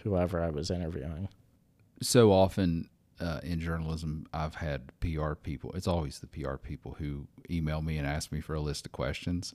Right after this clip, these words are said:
Speaker 2: I'm like, "I don't, I haven't made a list of questions <laughs> in a very long time." And, and it, it becomes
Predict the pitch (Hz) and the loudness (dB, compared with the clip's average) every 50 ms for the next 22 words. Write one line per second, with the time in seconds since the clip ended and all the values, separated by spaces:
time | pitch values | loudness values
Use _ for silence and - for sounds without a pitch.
0 | - - 85 82 78 67 67 - - - _ _ - - - - - - - - | -10 -6 -4 -4 -4 -4 -6 -10 -14 -20 _ _ -20 -20 -20 -20 -20 -20 -20 -20
1 | - - _ _ _ _ _ _ _ _ _ _ _ _ _ - 107 117 127 127 | -20 -20 _ _ _ _ _ _ _ _ _ _ _ _ _ -6 -4 0 0 0
2 | 98 - _ - - - _ _ _ _ - - 110 123 131 131 - - 92 95 | -2 -2 _ -16 -20 -20 _ _ _ _ -8 -4 -2 -2 -2 -4 -4 -4 -4 -4
3 | 73 62 69 78 78 - - - - - 76 67 - - - - 69 67 - 85 | -4 -4 -4 -4 -6 -6 -8 -10 -8 -6 -6 -6 -6 -6 -8 -8 -10 -8 -6 -4
4 | 82 64 85 78 78 76 76 73 78 76 71 62 62 64 64 76 - - - 85 | -4 -2 -2 -2 -2 -2 -4 -4 -4 -2 -4 -4 -4 -4 -6 -6 -8 -6 -4 -2
5 | 71 69 - 60 64 - _ _ _ _ _ _ _ - - 110 113 110 - - | -2 -2 -4 -6 -10 -14 _ _ _ _ _ _ _ -2 2 4 4 4 2 4
6 | - 139 143 151 156 165 202 190 - - 165 160 - 156 151 - 226 285 294 202 | 8 8 8 10 10 8 8 8 8 6 4 4 4 2 4 4 6 6 6 6
7 | 123 - | 4 2